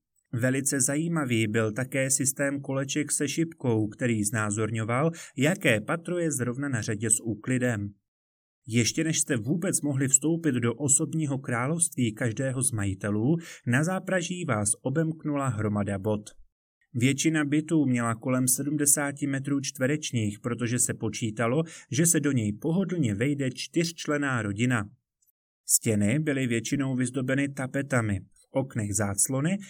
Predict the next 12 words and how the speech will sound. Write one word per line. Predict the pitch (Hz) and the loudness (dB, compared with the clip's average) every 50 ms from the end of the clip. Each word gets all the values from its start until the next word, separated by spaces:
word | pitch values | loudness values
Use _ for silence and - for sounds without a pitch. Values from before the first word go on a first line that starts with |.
| - _ _ | -20 _ _
a | - 123 | -2 -2
proti | 127 - 127 127 123 - 117 | 0 2 2 2 2 2 2
sluníčku | 104 - - 117 135 190 202 208 - - - - 101 98 - - - - - | 0 2 2 0 0 2 0 0 -2 -4 -2 -2 -2 -2 -4 -10 -14 -6 -2
zelené | 104 - 120 135 170 185 175 175 170 165 | 2 2 4 4 2 2 0 0 0 2
látkové | 165 151 113 113 117 113 - - 127 113 104 98 95 | 2 2 2 2 -2 -4 -6 -2 0 0 2 2 0
rolety, | 95 101 107 120 127 135 - 165 165 165 - - - _ - | 0 0 0 0 0 0 0 -2 -2 -2 -4 -8 -20 _ -10
které | - - 143 135 131 117 110 | -4 0 2 2 4 2 2
nikdy | 104 110 117 143 165 175 180 | 2 2 2 2 2 2 0
nešly | 175 175 165 - 127 107 | -2 -4 -4 -2 -2 0
vytáhnout | 101 120 127 - 143 131 123 123 127 123 113 104 - | 0 -2 -2 -2 -2 -2 0 0 0 -2 0 -2 -2
zpět | - - 117 107 104 - | -2 -2 -2 -2 -2 -2
nahoru. | 110 104 95 95 113 117 113 113 104 107 | -4 -2 0 2 2 4 4 2 0 -2